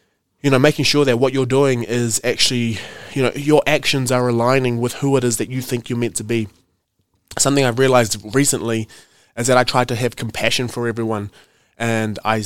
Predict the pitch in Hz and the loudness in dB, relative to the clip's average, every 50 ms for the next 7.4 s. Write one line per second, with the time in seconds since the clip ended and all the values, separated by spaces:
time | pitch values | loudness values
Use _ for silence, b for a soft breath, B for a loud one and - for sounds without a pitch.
0 | - - _ - 123 117 117 113 - - 131 120 117 117 120 113 110 - - 107 | -6 -12 _ -14 -10 -6 -6 -4 -4 -2 0 0 0 0 0 -2 -2 -4 -6 -8
1 | - - 113 - 123 120 113 107 110 101 - - 123 123 123 117 - 120 110 117 | -8 -6 -4 -4 -2 -2 -4 -4 -4 -6 -6 -6 -6 -4 -4 -6 -6 -8 -6 -6
2 | 110 107 101 120 127 131 127 127 120 - B B B B B B B B 113 113 | -6 -2 0 2 2 4 4 2 -2 -4 B B B B B B B B -2 -2
3 | 110 107 107 117 - - 110 113 110 110 123 147 151 139 117 110 107 113 113 117 | -2 -2 -2 -6 -6 -4 -2 -2 0 4 4 4 4 4 2 2 0 -2 -4 -4
4 | 110 117 117 113 113 107 117 123 143 147 131 120 117 117 113 113 113 120 101 - | -2 -2 -2 -2 0 0 2 2 4 2 2 0 -2 -4 -4 -4 -6 -6 -6 -4
5 | - - 131 123 117 - 117 110 104 123 143 - - 113 104 113 139 156 160 147 | -4 -4 -2 -2 -2 -2 -2 0 2 2 2 2 0 -2 -2 0 2 4 4 4
6 | 139 131 123 107 - - 139 135 127 - 123 120 110 104 117 113 110 107 101 113 | 4 2 0 -2 -4 -4 -4 -4 -4 -4 -4 -4 -4 -4 -4 -4 -4 -2 0 2
7 | 123 139 135 123 117 117 110 | 4 4 4 2 -2 -4 -6